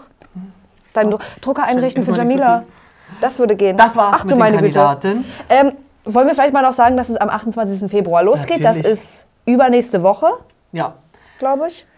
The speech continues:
Speaker 1: Schaut auch auf alle Fälle mal bei der Instagram-Seite vorbei. Ich glaube, sie haben noch keine eigene, deswegen wird alles momentan noch bei Netflix rausgehauen und der Trailer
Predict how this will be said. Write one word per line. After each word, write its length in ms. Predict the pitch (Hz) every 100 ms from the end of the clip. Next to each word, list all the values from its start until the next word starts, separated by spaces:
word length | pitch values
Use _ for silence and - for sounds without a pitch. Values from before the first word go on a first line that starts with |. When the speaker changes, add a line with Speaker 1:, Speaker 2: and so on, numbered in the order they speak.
| _
Speaker 1:
Schaut 300 | - 185 202
auch 320 | 190 190 -
auf 180 | 180 165
alle 160 | 165 156
Fälle 220 | 175 156
mal 140 | 151
bei 100 | 139
der 100 | 135 156
Instagram-Seite 680 | 185 202 180 175 175 180
vorbei. 400 | 170 165 165 165
Ich 220 | 156 - -
glaube, 260 | 151 175
sie 160 | 175 151
haben 140 | 165
noch 120 | 202
keine 280 | 190 196 190
eigene, 500 | 147 170 196 202 190
deswegen 800 | 170 156 160 170 160 160 160 156
wird 200 | 160 156
alles 320 | 151 156 156
momentan 440 | 160 151 147 156 151
noch 120 | 143
bei 160 | 147 143
Netflix 560 | 147 160 - 208 -
rausgehauen 520 | 190 196 214 175 196 180
und 240 | 160 160
der 160 | 151 151
Trailer 520 | 170 165 156 170